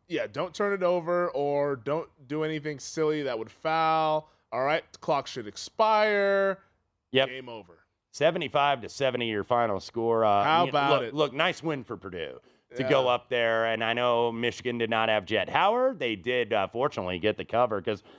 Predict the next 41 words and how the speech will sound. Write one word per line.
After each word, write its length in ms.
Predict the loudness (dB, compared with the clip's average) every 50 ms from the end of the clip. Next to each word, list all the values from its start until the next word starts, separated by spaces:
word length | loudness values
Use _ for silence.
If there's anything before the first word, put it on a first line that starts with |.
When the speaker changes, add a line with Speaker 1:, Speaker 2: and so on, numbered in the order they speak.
| -20 _ 0
Speaker 2:
we 180 | 4 4 6
were 160 | 6 6 4 4
watching 520 | 2 0 0 0 0 0 -4 -8 -8 -8
this 220 | -6 -6 -8 -8
for, 160 | -8 -6 -2 -2
like, 200 | -2 -2 -2 -4
the 80 | -6
last 360 | -2 0 0 0 0 0 -4
forty-five 560 | -6 -6 -4 -4 -4 -2 0 2 2 2 2 0
minutes, 300 | 0 0 -2 -2 -4 -4
and 100 | -4 -4
it 40 |
was 140 | -4 -2 0
like, 240 | 0 0 0 0 -4
Speaker 1:
Mm-hmm. 260 | -8 -16 -20 -20 -20 -20 _ _ _ _ _ _
Speaker 2:
every 760 | -6 -4 -2 0 0 2 2 2 2 2 0 0 0 -2 -2 -2
time 540 | -2 -2 0 0 2 0 0 0 -2 -2
Michigan 500 | -4 -4 -4 -4 -6 -8 -6 -6 -4 -4
got 280 | -2 0 0 2 2 0
it 100 | -2 -4
down 220 | -4 -4 -2 -2
to, 60 | -2 0
like, 220 | 0 0 0 -2 _ _
five 340 | -2 -2 0 0 -2 -4
or 60 | -8 -10
six, 380 | -10 -8 -8 -8 -8 -8 -10 -10
where 100 | -8 -6
they're 180 | -6 -6 -6
right 380 | -4 -2 0 0 2 0 -2 -4 -6
at 300 | -6 -4 -4 -4 -2 -2
the 80 | -4 -4
number 600 | -2 0 -2 -2 0 0 2 4 4 4 4 2 -2 -8 -20 -20 _ -6
or 200 | -4 -4 -2 -2
right 280 | 0 2 2 2 2
around, 300 | 0 0 0 0 0 0
you 100 | -2 -4
know, 120 | -2 -2 -2
right 260 | 0 0 2 2 0
around 320 | 0 0 0 2 2 0 0
the 80 | 0
number, 500 | 0 2 2 2 2 2 2 2 0 0